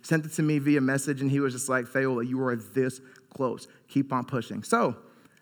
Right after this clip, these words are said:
I'll never forget, twenty-two days, from December first to December second, I pushed. I pushed and pushed and pushed.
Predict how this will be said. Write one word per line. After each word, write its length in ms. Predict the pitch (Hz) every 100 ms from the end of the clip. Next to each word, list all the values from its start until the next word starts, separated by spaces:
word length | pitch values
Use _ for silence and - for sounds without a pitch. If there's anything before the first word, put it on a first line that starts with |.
| -
I'll 100 | 131
never 140 | 147
forget, 400 | 147 147 139 90
twenty-two 400 | - 143 143 -
days, 380 | 139 117 104 -
from 260 | - 131 117
December 480 | 147 160 160 156
first 480 | 147 147 135 120 - - - _
to 120 | -
December 440 | 135 135 139 135 123
second, 480 | - 120 117 - - _ _
I 460 | 127 123 120 120 113 - _ _
pushed. 540 | - - 113 98 - - _ _ -
I 100 | 123
pushed 480 | - - 151 151 -
and 160 | 131
pushed 240 | - 135 135
and 100 | 131
pushed. 300 | 139 113